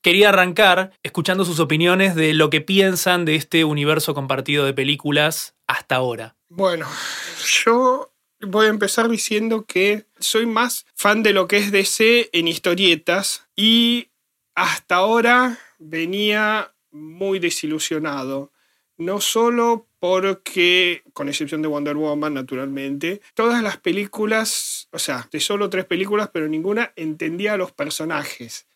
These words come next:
Speaker 2: Ninguna buscaba un poco la esencia de los personajes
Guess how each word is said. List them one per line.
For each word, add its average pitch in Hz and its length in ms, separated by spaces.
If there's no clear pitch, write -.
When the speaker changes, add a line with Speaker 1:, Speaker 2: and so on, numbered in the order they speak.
Speaker 2:
Ninguna 226 800
buscaba 160 540
un 202 80
poco 208 260
la 151 100
esencia 208 460
de 175 140
los 160 140
personajes 196 1000